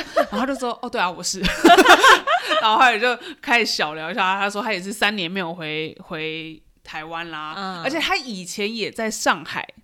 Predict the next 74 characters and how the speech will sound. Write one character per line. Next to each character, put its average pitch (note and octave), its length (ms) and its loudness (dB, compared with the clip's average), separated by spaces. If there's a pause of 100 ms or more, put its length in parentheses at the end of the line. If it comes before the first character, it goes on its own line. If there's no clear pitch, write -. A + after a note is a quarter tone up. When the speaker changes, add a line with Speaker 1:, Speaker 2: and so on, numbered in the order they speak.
(140)
Speaker 1:
待 E3 180 -4 (160)
过。 G3 180 4
Speaker 2:
这， B3+ 140 -2
这， - 100 -4
这 C#4+ 160 0
么 G3+ 200 -2
有 E3+ 180 -8
缘 E3 240 -16
分。 A#3+ 180 -8
Speaker 1:
对， B3 420 4
然 G3 120 0
后 D4+ 80 2
我 B3+ 80 0
就 C#4+ 60 -6
说 F#4 100 -8
：“那 G#4 80 -4
你 D#4 80 -2
为 A#3+ 60 -4
什 A#3+ 80 -8
么 G3 80 -6
会 G#3 100 -6
想 F#3+ 160 -8
来 D#3 140 -4
纽 D#3 240 -10
约 E3+ 160 -10
呢？” E3+ 180 -8
他 F#3+ 60 -6
就 G3+ 100 -6
说 F#3+ 300 -8
：“因 G#3+ 140 -10
为 G3+ 200 -6 (240)
他 G3 140 -6
就 G3 80 -4
觉 F#3 100 -6
得 E3+ 300 -4 (240)
大 F3+ 100 -8
家 F3+ 100 -2
都 F#3 120 -6
会 F#3 80 -8
说 F#3 160 -12
全 E3+ 240 -14
世 F3 120 -14
界 F3+ 160 -10
最 F3 180 -12
厉 E3+ 180 -16
害 E3+ 100 -16
的 D3 80 -16
bar C#3+ 260 -14
都 D#3 80 -16
在 D3+ 120 -12
纽 C#3 300 -16
约， - 120 -14
Speaker 2:
嗯。 F3 80 -10
Speaker 1:
所 F#3 140 -6
以 - 20 -6
他 E3+ 260 -6 (220)
就 F#3 160 -10
想 C#3 200 -10
要 D3+ 40 -14
来 B2 240 -14
闯 - 220 -18
闯 - 240 -16
看 - 200 -18
嘛。” - 140 -20
然 D3 100 -12
后 F3+ 60 -10
所 G3 140 -12
以 - 20 -12
他 G3 140 -14
好 F3+ 140 -8
像 F#3 60 -10
到 A3+ 120 -10
纽 F#3+ 180 -10
约 F#3 340 -6